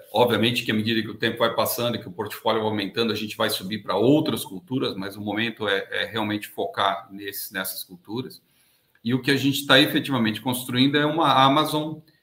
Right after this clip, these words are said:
né, para esse pequeno produtor. Quer dizer, a ideia realmente é que a nossa plataforma ela vai crescer, vai continuar trazendo cada vez mais produtos pra dentro da plataforma, e que esse produtor entre e compre tudo que ele precisa. Então, passa lá desde,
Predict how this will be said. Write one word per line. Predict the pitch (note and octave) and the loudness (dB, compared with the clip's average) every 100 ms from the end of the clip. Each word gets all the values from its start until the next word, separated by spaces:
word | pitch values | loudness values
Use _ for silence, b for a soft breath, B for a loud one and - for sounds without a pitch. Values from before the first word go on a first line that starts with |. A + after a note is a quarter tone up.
| _ _ _ | _ _ _
né, | A2 | -4
para | B2 - C#3 D3 | -4 4 6 6
esse | C#3 - | 2 0
pequeno | - C3+ C3+ C3+ | -2 0 0 0
produtor. | C3 C3 B2+ G#2 F2+ - | -4 -4 -4 -4 -6 -8
Quer | F2+ | -14
dizer, | F2 F#2+ F#2+ | -8 -4 -2
a | F#2+ | -2
ideia | F#2+ B2 C3 | 2 4 4
realmente | B2 C3+ A#2 A#2+ C3 C#3+ | 2 2 2 0 -2 -4
é | |
que | - | -4
a | A#2 | -4
nossa | A2+ - | -4 -6
plataforma | A2+ A2 G2+ - A2 A2 | -6 -6 -6 -2 0 0
ela | A2 | 0
vai | G#2 A2 | 0 -4
crescer, | - G#2+ - B2 | -4 -6 -4 -4
vai | A#2+ G#2+ | -2 -2
continuar | G#2+ G#2 A2+ A2+ | -6 -8 -6 -4
trazendo | G#2 G2+ A2+ A2 | -4 -6 -6 -6
cada | G#2+ G2+ | -4 -4
vez | G2+ C#3+ C3 | -2 -2 0
mais | A2+ A2+ A2 | 0 0 -2
produtos | - G#2+ F#2+ B2+ B2 | -8 -12 -10 -10 -10
pra | - | -8
dentro | F#2+ G2 | -6 -6
da | - | -8
plataforma, | A2+ G#2+ G#2 G#2 G#2+ C#3+ F3+ - _ _ _ _ _ _ | -10 -10 -10 -2 0 0 -4 -14 _ _ _ _ _ _
e | B2 | -4
que | - | 2
esse | D#3 D#3 | 2 4
produtor | D3+ D3 B2+ D#3 | 2 4 4 6
entre | D3+ F3 F3 F#3 | 6 4 -2 -4
e | E3 | -2
compre | D3 F3+ F3 F3+ - | 0 0 2 -2 0
tudo | A3 G#3 | -2 0
que | F#3+ | -2
ele | F3+ | -2
precisa. | F3+ D3 - F#2+ E2+ - _ | -4 -6 -4 -6 -8 -16 _
Então, | B2+ B2+ | -10 0
passa | B2+ C3 B2+ A#2 | 4 4 4 0
lá | A#2 | 0
desde, | A2+ C3+ A#2 G#2 F#2 | 2 0 0 -4 -8